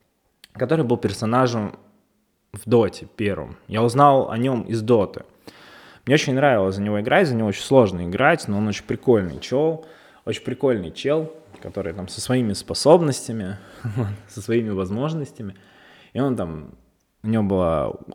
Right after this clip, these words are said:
у-, ультимейт способность, ульти-, уль-, ульта, так сказать. Это превращаться в трех там различных панд с различными, там, это земляная, огненная, электри-, и электрическая панда. И я сижу и такой:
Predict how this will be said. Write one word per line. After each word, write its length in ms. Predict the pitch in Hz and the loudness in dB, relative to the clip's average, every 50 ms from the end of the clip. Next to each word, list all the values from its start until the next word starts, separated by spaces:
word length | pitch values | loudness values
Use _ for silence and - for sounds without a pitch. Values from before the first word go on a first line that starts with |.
| - - - - - | -18 -18 -20 -14 -8
у-, 220 | 123 113 - - - - - 123 | -6 -6 -4 -6 -6 -10 -10 -4
ультимейт 500 | - 143 127 - - 98 92 90 76 - | -2 -2 -2 -2 -2 -4 -6 -6 -6 -8
способность, 560 | - - - - - 156 175 185 147 123 - - | -12 -14 -12 -6 -2 -2 -2 -2 -4 -8 -10 -14
ульти-, 280 | 92 - - 104 101 - | -16 -16 -16 -20 -18 -14
уль-, 220 | - 107 101 101 - - _ | -12 -12 -12 -12 -14 -16 _
ульта, 300 | - 113 110 - 143 160 | -14 -12 -8 -6 -6 -6
так 180 | 160 - - - | -6 -8 -12 -12
сказать. 320 | - - 113 107 98 95 - - - _ _ _ _ _ _ _ _ _ _ _ _ _ _ _ _ _ _ _ _ _ _ _ _ _ _ - - | -10 -10 -8 -6 -8 -8 -10 -16 -20 _ _ _ _ _ _ _ _ _ _ _ _ _ _ _ _ _ _ _ _ _ _ _ _ _ _ -8 -2
Это 220 | - 120 104 110 | 0 2 2 4
превращаться 640 | 95 101 104 95 98 92 90 - - 127 120 - 98 | 4 4 4 4 6 4 4 4 4 4 4 4 0
в 80 | 85 - | -4 -2
трех 260 | - 104 101 101 - | 0 2 2 2 2
там 300 | - 87 82 71 62 - - - - | -2 -6 -8 -8 -10 -14 -12 -8 -4
различных 640 | 98 98 104 - 113 110 104 - 107 98 85 - - | -2 -2 0 0 0 0 0 0 -2 -4 -4 0 4
панд 300 | - 131 147 143 131 120 | 6 6 6 6 2 0
с 100 | - 110 | -2 -2
различными, 480 | 101 98 90 110 113 - - 101 87 | -2 0 0 -2 -2 -2 -4 -6 -4
там, 160 | 85 85 82 | -4 -4 -6
это 160 | 82 - 87 90 | -6 -8 -8 -8
земляная, 640 | 92 95 95 95 101 107 120 131 160 160 143 120 | -6 -4 -2 0 2 4 6 6 6 6 6 6
огненная, 420 | 110 113 113 - - 101 90 87 90 | 6 4 4 2 -2 -6 -4 -4 -4
электри-, 320 | 90 90 - - 101 95 | -4 -4 -6 -6 -6 -6
и 380 | - - 101 104 101 95 95 95 - | -4 -4 -4 -2 -2 -2 -4 -4 -6
электрическая 580 | - 104 - - 101 98 92 - - - - - | -8 -8 -8 -6 -8 -8 -8 -10 -12 -14 -16 -18
панда. 320 | - - 82 80 - - - _ _ _ - - - - - - _ _ _ _ _ _ _ _ _ _ _ _ _ _ _ _ _ _ _ _ _ _ _ _ _ _ _ _ _ _ - | -16 -16 -16 -16 -16 -18 -20 _ _ _ -20 -20 -20 -20 -20 -20 _ _ _ _ _ _ _ _ _ _ _ _ _ _ _ _ _ _ _ _ _ _ _ _ _ _ _ _ _ _ -4
И 300 | 120 123 123 123 123 120 117 98 - - - _ _ _ _ _ _ _ _ _ - - - - - - - - - - - | -2 0 2 2 2 0 -2 -4 -8 -14 -20 _ _ _ _ _ _ _ _ _ -20 -20 -20 -20 -20 -20 -20 -20 -20 -14 -8
я 320 | 107 107 113 120 127 123 | -2 2 4 4 4 4
сижу 280 | 120 - 120 113 131 160 | 2 0 0 2 2 2
и 40 | 170 | 2
такой: 260 | - 120 - 104 - | 0 -2 -4 -6 -6